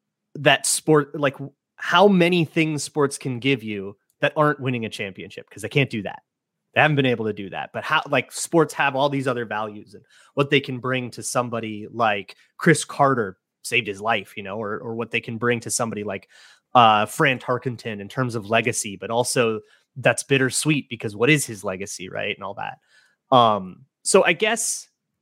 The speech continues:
in a super, like, auteur, uh, coffee house with jazz playing in the background kind of way,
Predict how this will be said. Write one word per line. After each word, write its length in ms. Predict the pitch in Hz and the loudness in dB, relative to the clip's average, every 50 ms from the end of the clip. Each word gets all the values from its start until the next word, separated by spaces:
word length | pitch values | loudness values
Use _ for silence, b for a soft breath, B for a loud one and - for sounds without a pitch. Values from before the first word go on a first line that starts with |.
| _ _ _ _ _ | _ _ _ _ _
in 140 | 165 170 160 | 0 2 4
a 160 | 151 151 156 - | 4 2 0 -2
super, 520 | - - - - - 233 220 - 208 180 | -6 -6 -4 -2 -2 -2 0 2 2 2
like, 300 | 160 143 135 135 - - _ - | 4 2 2 0 -4 -10 _ -4
auteur, 1120 | 139 127 127 - - - - 170 165 156 151 147 143 139 135 135 135 131 - - - - _ _ _ - | -2 -2 -2 -4 -6 -4 -2 0 0 2 2 2 2 2 2 0 -2 -6 -10 -16 -20 -20 _ _ _ -2
uh, 300 | 135 123 120 117 113 - - - | 0 0 0 0 -4 -6 -10 -2
coffee 360 | - 151 147 - - 143 131 | 2 4 4 4 2 -2 -2
house 280 | 131 127 127 120 - | -2 -2 -2 -2 -4
with 140 | 131 113 - | -10 -14 -8
jazz 340 | - 131 127 127 127 127 123 | -2 0 2 2 2 0 -2
playing 300 | - - 139 127 120 120 | -6 -6 -4 -4 -4 -4
in 80 | 120 123 | -6 -6
the 60 | 110 | -6
background 540 | - 120 113 120 117 - 127 120 110 110 - | -2 -2 -2 -2 -2 -4 -4 -6 -6 -6 -8
kind 200 | - 120 113 110 | -10 -10 -8 -8
of 80 | 107 | -8
way, 420 | 113 113 110 110 101 95 92 101 | -8 -6 -6 -6 -8 -10 -12 -16